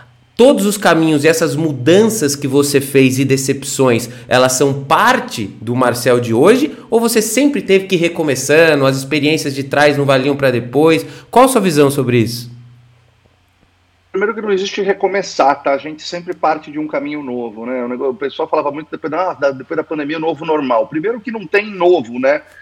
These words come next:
Speaker 2: E segundo que nunca foi normal. A gente sempre, cara, a gente sempre vai partir de um novo caminho. Não existe, "Ah, agora eu vou recomeçar do zero." Você não recomeça do zero.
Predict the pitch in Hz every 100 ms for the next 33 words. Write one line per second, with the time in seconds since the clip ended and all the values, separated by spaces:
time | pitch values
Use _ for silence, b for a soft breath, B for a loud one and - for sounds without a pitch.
0 | b b 135 175 160 190 190 185 190 196
1 | 185 190 147 127 110 - b b 131 147
2 | 170 202 - - 226 233 - 127 - 120
3 | 104 92 113 143 - - - 190 214 -
4 | 170 170 175 170 170 175 165 165 160 180
5 | 160 151 127 107 90 - _ b b b
6 | 156 180 160 226 - 208 202 156 185 180
7 | 170 180 190 165 156 175 160 151 151 151
8 | 202 220 226 190 180 208 - 120 101 92
9 | 80